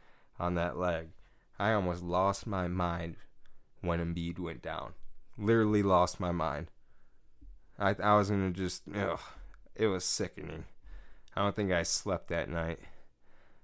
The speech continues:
But thank God he'll be okay. He'll come back and he'll still put those numbers on all y'all heads and look, ma-, make Ben Simmons look even more sharp. And they'll win the East,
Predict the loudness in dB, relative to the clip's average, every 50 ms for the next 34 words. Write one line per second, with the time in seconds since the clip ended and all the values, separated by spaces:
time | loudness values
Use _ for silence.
0 | -8 -6 -6 -4 0 2 2 2 2 2 6 8 8 8 8 8 6 6 4 4
1 | 4 4 6 6 6 6 4 2 -2 0 0 0 0 0 -2 -2 -4 -2 -2 0
2 | 0 2 2 4 4 4 2 2 0 0 0 0 -2 -4 -2 2 2 2 2 0
3 | -4 -6 -6 -4 0 0 2 2 2 2 2 4 4 6 6 6 4 4 4 2
4 | -2 -6 -8 -14 -18 -20 -20 -10 -2 2 4 6 8 8 8 8 8 8 6 6
5 | 6 6 4 4 4 4 4 4 2 0 -6 -10 -14 -16 -18 -18 -20 -20 -20 -20
6 | -20 -20 -18 -14 -8 -2 0 2 4 4 4 4 4 2 2 2 2 2 4 4
7 | 6 6 4 4 4 4 6 6 6 4 2 2 2 4 4 4 4 2 0 0
8 | 0 0 0 -2 -2 -2 0 0 0 0 0 2 2 2 0 0 -2 -2 0 0
9 | 2 0 0 -2 -8 -14 -18 -18 -20 -20 -20 -20 -20 -20 -20 -20 -20 -20 -20 -18
10 | -18 -18 -20 -20 -18 -10 -4 -2 0 2 2 2 4 4 4 4 4 2 2 2
11 | 0 0 0 -2 -2 -2 -4 -6 -8 -12